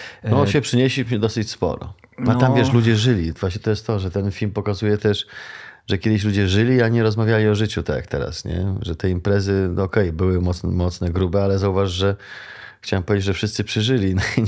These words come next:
Speaker 1: nie wszyscy, bo tam jeden gość kopnął. Ale to można o tym mówić, no bo film zaczyna się od tego, że jest impreza. Chłopaki się rano budzą i jest koło nich trup i nie wiedzą, co się wydarzyło w nocy.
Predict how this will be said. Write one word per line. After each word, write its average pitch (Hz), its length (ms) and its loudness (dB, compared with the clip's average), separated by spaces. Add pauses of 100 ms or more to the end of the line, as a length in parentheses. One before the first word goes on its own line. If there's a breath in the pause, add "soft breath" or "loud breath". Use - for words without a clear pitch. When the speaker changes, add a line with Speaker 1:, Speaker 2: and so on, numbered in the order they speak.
(140)
Speaker 1:
nie - 60 -2
wszyscy, - 680 0 (120)
bo 110 100 0
tam 104 300 0
jeden 107 320 2
gość 110 200 2
kopnął. 113 420 0 (440 loud breath)
Ale 151 180 0
to 151 120 -4
można 127 220 0
o 117 40 0
tym 120 180 -2
mówić, 98 300 0
no 95 80 -2
bo 95 100 -2
film 107 180 0
zaczyna 92 280 -2
się 90 100 -2
od 87 60 -4
tego, 95 240 0
że 90 80 2
jest 90 160 -2
impreza. 87 400 0 (680 loud breath)
Chłopaki 90 400 -4
się 92 100 0
rano 92 240 0
budzą 90 340 0
i 98 100 0
jest 95 280 -4
koło 90 200 -2
nich 92 200 0
trup 98 280 -2
i 92 60 -2
nie 92 100 0
wiedzą, 92 220 0
co 90 80 -6
się 92 120 -2
wydarzyło 92 500 0 (260)
w 104 100 -2
nocy. 95 300 -2